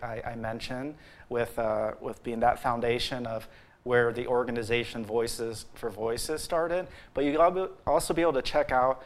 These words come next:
the second annual edition that we, we, we did as well, that A Brand New Day, uh, event that we held, uh, th-, this past October. Uh, so both of those, uh, the, the first annual and the second annual, from start to finish,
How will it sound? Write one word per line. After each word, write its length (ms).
the 80
second 360
annual 580
edition 360
that 160
we, 220
we, 380
we 120
did 260
as 180
well, 320
that 180
A 40
Brand 320
New 140
Day, 380
uh, 540
event 300
that 80
we 140
held, 420
uh, 180
th-, 280
this 240
past 400
October. 640
Uh, 140
so 220
both 340
of 80
those, 360
uh, 160
the, 200
the 60
first 360
annual 260
and 80
the 60
second 360
annual, 600
from 260
start 360
to 60
finish, 540